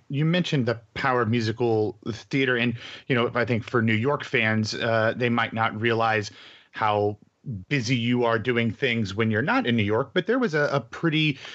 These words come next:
um, big, uh, amount of time between Broadway, uh, performances for you before you came back a few years ago. What was it about coming back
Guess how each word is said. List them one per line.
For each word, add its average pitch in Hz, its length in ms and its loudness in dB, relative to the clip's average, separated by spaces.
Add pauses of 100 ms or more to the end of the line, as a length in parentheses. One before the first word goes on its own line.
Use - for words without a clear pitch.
(160)
um, 123 540 0
big, 127 560 0
uh, 123 200 0
amount 131 240 2
of 117 60 -4
time 151 360 0
between 117 500 0
Broadway, 110 680 2 (300)
uh, 107 200 2
performances 143 800 0
for - 160 -4
you 110 100 2
before 113 240 0
you 107 120 2
came 110 260 0
back 107 220 -2
a 107 40 -6
few 110 160 -2
years 110 260 0
ago. 107 320 0 (360)
What 135 640 -4
was 156 300 0
it 139 80 2
about 123 540 0
coming 127 300 2
back 113 460 2